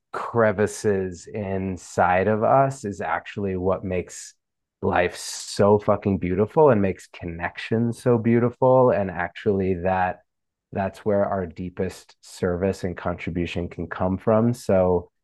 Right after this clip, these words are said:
um, I facilitate something called Dance Meets Tantra, which is a transformational body of work, bridging dance movement, shadow work, relational intimacy. Um,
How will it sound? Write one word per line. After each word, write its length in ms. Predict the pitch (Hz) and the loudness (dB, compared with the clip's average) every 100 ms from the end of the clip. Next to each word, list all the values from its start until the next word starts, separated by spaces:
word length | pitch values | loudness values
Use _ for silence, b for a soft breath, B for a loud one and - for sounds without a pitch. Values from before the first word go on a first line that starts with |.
| _ _ - | _ _ -6
um, 640 | - 95 90 87 85 82 87 90 _ _ - | 0 2 2 -2 -6 -10 -12 -20 _ _ -14
I 40 | |
facilitate 720 | 101 107 - 104 98 - 92 - | -8 -8 -2 0 0 0 -2 -2
something 380 | - 87 90 | -8 -6 -6
called 260 | 87 90 82 | -4 -4 -2
Dance 320 | 87 85 - | -4 -6 -8
Meets 260 | 85 82 - | -10 -10 -8
Tantra, 680 | - 107 98 107 98 95 92 _ _ _ _ - | 0 0 2 4 4 4 0 _ _ _ _ -6
which 240 | 95 - | -4 -2
is 200 | 92 87 | -2 0
a 340 | 95 90 87 80 _ _ _ _ _ - | 2 2 0 -4 _ _ _ _ _ -2
transformational 1040 | 127 120 - 123 107 101 98 113 104 98 | 0 0 0 -2 0 -2 -4 -2 -2 -2
body 320 | 90 90 90 | -2 -2 -2
of 160 | 87 92 | -6 -6
work, 340 | 90 98 - | -8 -8 -4
bridging 560 | 98 90 87 87 82 87 _ | -2 -2 -2 -6 -8 -12 _
dance 420 | 90 82 85 - 87 | -2 -2 -4 -8 -4
movement, 580 | 87 85 87 82 82 - _ _ _ _ _ | -2 -2 -2 -2 -2 -10 _ _ _ _ _
shadow 360 | - 85 82 82 | -4 0 0 0
work, 480 | 82 85 85 - - - _ - | 0 2 0 -4 -14 -20 _ -6
relational 580 | 92 85 80 - 87 80 | -2 -2 -2 -4 -6 -6
intimacy. 1000 | 90 - 87 82 - 90 82 80 78 - _ _ _ - - | -6 -6 -4 -4 -4 -2 0 -2 -4 -8 _ _ _ -12 -6
Um, 720 | 90 80 80 80 80 80 | -4 -2 -4 -6 -6 -10